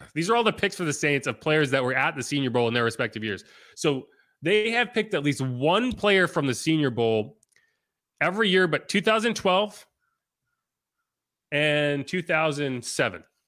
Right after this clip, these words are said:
I forgot for a second, but I found it. So if you're at the Senior Bowl, you can almost guarantee that you are watching the Saints draft pick. And that's what makes it worthwhile to go out to. Obviously, we always talk to Saints,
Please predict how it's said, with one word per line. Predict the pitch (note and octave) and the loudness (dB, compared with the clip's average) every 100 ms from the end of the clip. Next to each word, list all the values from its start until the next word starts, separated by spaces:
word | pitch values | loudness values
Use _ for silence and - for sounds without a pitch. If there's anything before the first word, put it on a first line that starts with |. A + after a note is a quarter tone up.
| _ - | _ -12
I | G#2+ | -10
forgot | A2 G2+ F2+ | -6 -6 -6
for | F#2+ | -12
a | |
second, | F2+ E2+ E2 _ G#2+ | -12 -14 -18 _ -8
but | |
I | G#2 | -8
found | F#2+ F2 | -8 -14
it. | - _ _ _ _ | -18 _ _ _ _
So | - G#3 F3 D3+ - _ _ _ _ | 0 2 2 0 -10 _ _ _ _
if | F#3 F3 | -2 0
you're | A3+ C4+ | 2 4
at | C4+ C4+ | 2 0
the | |
Senior | - A#3+ A#3 F#3+ | 0 0 2 2
Bowl, | C3+ B2+ A2 - _ _ _ _ _ _ | 2 0 0 -6 _ _ _ _ _ _
you | D#3 G#3 | -2 2
can | A3 | 2
almost | G3 A3+ G#3 C3 | 2 4 2 2
guarantee | D#3+ F#3+ F3 - F3+ | 0 2 2 2 2
that | C#3+ | 2
you | C3 F#3 | 2 2
are | F3 | 2
watching | C#3+ C#3+ D3 D#3+ C#3 | 2 0 0 0 0
the | B2+ | 0
Saints | - B2+ A#2 - | 0 0 0 -2
draft | A#2+ G#2+ - - | -2 -2 -4 -16
pick. | - - - _ _ _ - | -18 -20 -20 _ _ _ -2
And | E3+ | 2
that's | F#3+ G#3 | 2 2
what | A#3+ | 0
makes | F#3 F#3 - | 2 0 2
it | D#3 C3+ - | 0 0 -6
worthwhile | C#3+ D3+ D3 D3+ C#3 | 0 0 2 2 2
to | |
go | C#3 | 2
out | D3 D3 | 0 0
to. | C3+ | 0
Obviously, | C#3 D3 D#3 | 0 0 0
we | C#3+ | 2
always | C#3+ C3 - | 2 0 0
talk | C3+ C3 | -2 -2
to | B2+ A#2 G#2+ - - | -2 -2 -6 -16 -18
Saints, | - C3+ C3 A#2 - - | -6 -2 0 -2 -4 -6